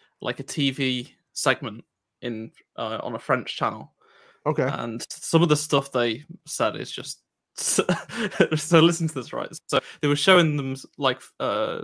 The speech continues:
Speaker 1: filming, like, doing, like, facial scans and stuff, all that
Speaker 2: Right.
Speaker 1: kind of stuff. Um, saying how, like,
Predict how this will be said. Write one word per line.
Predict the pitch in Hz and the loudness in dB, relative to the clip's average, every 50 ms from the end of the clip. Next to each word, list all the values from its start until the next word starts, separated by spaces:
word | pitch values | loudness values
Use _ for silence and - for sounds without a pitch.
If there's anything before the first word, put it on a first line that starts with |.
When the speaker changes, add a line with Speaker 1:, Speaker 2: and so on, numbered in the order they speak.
| - 165 - | -12 -14 -14
Speaker 1:
filming, | - - 156 143 135 131 127 123 117 107 | -6 0 0 2 2 2 0 -2 -4 -6
like, | - 123 110 104 - - _ _ _ _ _ _ _ _ _ _ _ _ | -4 -6 -6 -6 -10 -18 _ _ _ _ _ _ _ _ _ _ _ _
doing, | - 147 139 127 127 | 0 0 0 2 2
like, | 120 117 - | 0 -2 -2
facial | - - 156 135 131 - 139 | 0 2 2 2 2 2 -4
scans | - - - 110 104 107 - - | -8 -6 -6 -6 -6 -8 -10 -12
and | - - - | -16 -16 -14
stuff, | - - - 156 - - _ _ _ _ - | -14 -14 -14 -16 -20 -20 _ _ _ _ -4
all | 123 131 120 | -2 0 2
that | 113 - | 2 4
Speaker 2:
Right. | 131 120 | 4 2
Speaker 1:
kind | 110 110 110 117 | 2 0 -4 -8
of | - | -12
stuff. | - - - - - - _ _ _ _ _ _ _ | -16 -14 -14 -14 -14 -14 _ _ _ _ _ _ _
Um, | - 120 120 117 113 110 110 | 0 0 0 0 0 -4 -6
saying | - - 131 120 117 | -4 -2 -2 -2 -2
how, | 131 131 120 117 | -2 0 0 2
like, | 117 113 107 - | 0 0 -2 -6